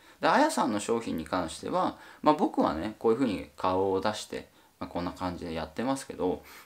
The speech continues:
まあ、大切なお知らせという動画も量産できるのは僕ぐらいかなと思うんですけど、えー、なんだ。えー、こういうふうにできる人いないじゃないですか、多分。多分いないですよ。うん。こんな感じ、このやり方ができる人は多分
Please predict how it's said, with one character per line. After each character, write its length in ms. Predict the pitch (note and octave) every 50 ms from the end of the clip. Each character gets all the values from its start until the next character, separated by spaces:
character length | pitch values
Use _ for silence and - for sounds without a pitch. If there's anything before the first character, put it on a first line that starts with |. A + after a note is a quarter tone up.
| _
ま 140 | - C3+ A#2+
あ、 20 |
大 240 | - - F3+ G3+ G#3
切 220 | G#3 A3 G#3 - G#3+
な 100 | G3 F#3+
お 60 | F#3+
知 100 | - F#3+
ら 80 | F#3+
せ 120 | F#3+ G#3 G3
と 100 | F#3+ F#3
い 120 | F3+ F3
う 40 | E3+
動 140 | E3 E3+ E3
画 80 | E3 E3+
も 260 | E3 E3 D#3 C#3 - -
量 200 | B2 D3+ D#3+ D#3
産 180 | E3+ E3 D#3+
で 80 | D#3+ E3+
き 80 | E3 D#3
る 60 | A#2+
の 60 | F2
は 60 | D#2
僕 220 | - G2 F#2 G#2+ A2+
ぐ 80 | A#2+
ら 80 | B2 F2+
い 40 | -
か 80 | -
な 120 | C2+ C#2+ -
と 100 | - -
思 60 | C#2+
う 20 |
ん 20 | C#2
で 60 | -
す 60 | -
け 80 | - -
ど、 80 | - - - - - - - - - - - - - - - _
え 40 | F#2+ F2+ F2 E2+ D#2+ C#2+ B1+ D2+ - - -
ー、 40 | -
な 80 | F2+ -
ん 60 | D2
だ。 60 | - - - - _ _ _ _ _ _ _ _ _ _ _ _ _ - - _ _ _ _ _ _ _ _ _ _ _ _ _ _ _ _ _ _ _ _ _
え 40 | F#2
ー、 40 | E2+ - - - - - - - _
こ 120 | - - A#3
う 60 | B3+
い 20 |
う 20 | A#3+
ふ 60 | A3+
う 40 | C#3
に 100 | F#2 -
で 120 | - A#3+
き 100 | - A3
る 80 | G#3 E3+
人 140 | - -
い 100 | - -
な 120 | F#2+ A2 D3
い 40 | -
じ 60 | -
ゃ 40 | -
な 60 | -
い 40 | -
で 20 |
す 80 | - -
か、 100 | - - -
多 120 | - -
分。 100 | - - - - _ _ _ _ _ _ _ _ _ _ _ _ _ _ _ _ _ _ _ _ _ _ _ -
多 100 | C#4 D#4+
分 160 | D#4+ - -
い 60 | A3
な 100 | - G3+
い 40 | G3
で 60 | -
す 60 | -
よ。 80 | - - - _ _ _ _ _ _ _ _
う 40 | -
ん。 200 | - - - - - _ _ _ _ _ _ _ _
こ 160 | - - G3+ A3
ん 40 | A#3
な 120 | A#3 A3
感 300 | A#3 A3+ G#3+ G#3+ G#3+ G#3
じ、 160 | G#3 - -
こ 180 | - - - A#3+
の 100 | C4 C4+
や 140 | B3 B3 B3+
り 100 | B3 A#3+
方 240 | - B3 B3+ B3 A#3
が 120 | A#3 A3
で 100 | G3+ G#3+
き 100 | G#3 A3+
る 80 | G3 E3+
人 140 | - - F3+
は 80 | -
多 140 | - B2+ B2
分 100 | - -